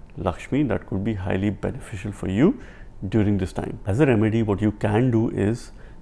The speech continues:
in the morning, you can take some milk and mix turmeric or haldi in it and consume that on a day-to-day basis. You can have little bit of that as well, either in the morning or at night before you go to sleep.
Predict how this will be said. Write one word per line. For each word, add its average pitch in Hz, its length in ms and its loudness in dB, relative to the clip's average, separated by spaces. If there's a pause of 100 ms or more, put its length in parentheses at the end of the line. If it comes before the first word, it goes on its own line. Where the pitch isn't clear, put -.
in 120 120 4
the 143 60 4
morning, 98 540 4
you - 100 -16
can 147 140 -2
take 175 160 0
some 107 280 -2
milk 104 300 -2
and 104 220 0
mix - 260 -4 (260)
turmeric 104 540 2
or 127 160 2
haldi 110 640 0
in 95 140 -2
it 147 220 -4 (340)
and 127 240 -2
consume 113 480 2
that 95 300 -2
on 113 160 0
a 131 40 0
day-to-day 101 400 0
basis. - 460 -4 (300)
You 185 80 -2
can 143 140 4
have 123 340 2
little 117 420 2
bit 120 140 2
of 101 100 0
that 101 180 -2
as 95 140 -8
well, 117 160 -4 (160)
either 107 260 2
in 117 120 4
the 117 60 4
morning 110 520 2 (140)
or 104 200 6
at 101 160 2
night 98 280 0
before 98 240 -4
you 98 160 0
go 98 120 0
to 98 100 -6
sleep. 127 360 -2